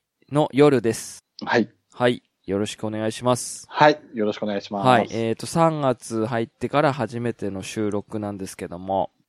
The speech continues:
Speaker 2: はい、はい。
Speaker 1: まあ、前回は結構ちょっとため撮りでね。
Speaker 2: うんうんうん。
Speaker 1: えー、まあ、一週間ずつで更新して。
Speaker 2: はい、はい。
Speaker 1: どうですか？やっぱ三月は忙しいですか？
Speaker 2: 三月忙しいですね。
Speaker 1: そうっすよね。
Speaker 2: 本当に。うん、うん。
Speaker 1: うん。まあ、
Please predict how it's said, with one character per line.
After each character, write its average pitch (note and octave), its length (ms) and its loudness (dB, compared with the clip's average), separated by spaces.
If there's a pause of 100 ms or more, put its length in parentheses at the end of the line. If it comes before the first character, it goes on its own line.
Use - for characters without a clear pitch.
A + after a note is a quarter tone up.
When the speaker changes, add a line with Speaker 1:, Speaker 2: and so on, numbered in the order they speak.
(120)
Speaker 2:
は A#2+ 240 2
い、 G2 120 0
は - 140 -14
い。 - 60 -16 (280)
Speaker 1:
ま C3+ 100 2
あ、 - 60 2
前 G3+ 180 10
回 C3+ 200 4
は A#2 120 2
結 D#3+ 220 -2
構 B2 140 -2
ち - 80 -4
ょ D3+ 40 2
っ - 20 -20
と A#2+ 100 -4
た - 160 -2
め B2+ 160 0
撮 B2+ 140 2
り B2 100 0
で A#2 140 -2
ね。 D3 260 0 (260)
Speaker 2:
う E3 60 -2
ん - 40 6
う - 20 6
ん - 20 6
う C3 40 4
ん。 - 40 4
Speaker 1:
え A#2 460 6
ー、 - 20 -4
ま B2 80 2
あ、 B2 40 4
一 B2 40 2
週 A#2+ 300 -4
間 A2+ 440 -6 (300)
ず B2 140 -6
つ A#2+ 200 -4
で A2+ 200 2
更 B2+ 260 4
新 A#2 320 -4
し - 80 -14
て。 - 260 -2 (240)
Speaker 2:
は - 200 2
い、 F2+ 100 0 (100)
は - 220 -12
い。 - 80 -12 (320)
Speaker 1:
ど D#3 100 6
う F3 60 6
で D3+ 60 -2
す - 60 -6
か？ - 80 -2
や B2 80 2
っ - 40 -18
ぱ - 80 -8
三 D#3 280 -2
月 D3 240 -2
は A2+ 60 4
忙 B2 320 -2
し C3 160 -4
い B2+ 40 0
で G#2+ 100 -2
す - 120 -12
か？ - 200 -8 (200)
Speaker 2:
三 C3+ 540 6
月 C3 360 6
忙 C3 580 8
し - 140 -10
い C3 140 4
で G2+ 140 -4
す - 80 -18
ね。 A#2+ 300 2
Speaker 1:
そ - 220 -2
う - 20 -
っ - 20 -4
す A#2 160 -2
よ A2 100 2
ね。 G2+ 380 -4
Speaker 2:
本 B2+ 140 0
当 C3 40 -8
に。 B2 180 0
う - 180 -6
ん、 - 20 2
う A#2+ 60 6
ん。 A2 880 8
Speaker 1:
う - 20 -12
ん。 A2+ 60 -8
ま D#3 200 6
あ、 - 160 -20